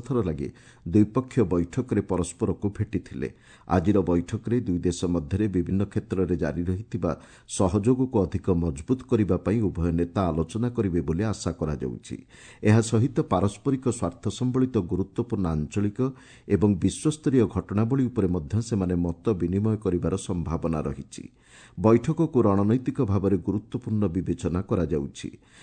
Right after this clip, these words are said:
ବୈଶ୍ୱିକ ଆହ୍ୱାନଗୁଡ଼ିକର ମୁକାବିଲା ଦିଗରେ ଭାରତ ନିରନ୍ତର ସକ୍ରିୟ ଭାବେ ଭୂମିକା ଗ୍ରହଣ କରିଆସୁଛି। ପ୍ରମୁଖ ଅନ୍ତର୍ଜାତୀୟ ମଞ୍ଚ ଏବଂ ପରାମର୍ଶ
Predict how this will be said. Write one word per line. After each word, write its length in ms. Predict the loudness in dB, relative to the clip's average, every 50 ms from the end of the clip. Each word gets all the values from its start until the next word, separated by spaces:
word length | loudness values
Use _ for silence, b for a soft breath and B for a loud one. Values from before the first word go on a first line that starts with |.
| b b b
ବୈଶ୍ୱିକ 480 | 4 6 6 6 4 4 2 0 2 4 4 4
ଆହ୍ୱାନଗୁଡ଼ିକର 640 | 4 4 4 2 2 2 0 0 -2 0 2 2 2 4 2
ମୁକାବିଲା 420 | 0 0 0 0 0 2 2 0 2
ଦିଗରେ 320 | 2 0 2 2 2 2 0 0
ଭାରତ 360 | -4 -4 -2 -2 -2 -4 -4 -8 -8 -8 b b b b b b b
ନିରନ୍ତର 480 | 4 6 6 6 6 4 4 2 4 4
ସକ୍ରିୟ 460 | 2 2 -2 -4 -4 -4 0 2 2 2
ଭାବେ 260 | 4 2 2 4 4
ଭୂମିକା 460 | 2 2 0 -2 0 0 0 0 0 0
ଗ୍ରହଣ 340 | 0 0 -2 0 0 0 -2
କରିଆସୁଛି। 680 | 0 0 0 0 0 -2 -2 -4 -8 -12 -12 -12 -14 -14 -14 -16 b b b b b b b
ପ୍ରମୁଖ 360 | 4 6 6 6 6 4 4 4
ଅନ୍ତର୍ଜାତୀୟ 680 | 2 2 2 2 0 0 2 2 2 2 4 2 2
ମଞ୍ଚ 320 | 4 4 2 2 0 0 0 0 0
ଏବଂ 160 | 0 0 -2 -2 -2
ପରାମର୍ଶ 440 | -2 0 0 0 0 0 -2 -2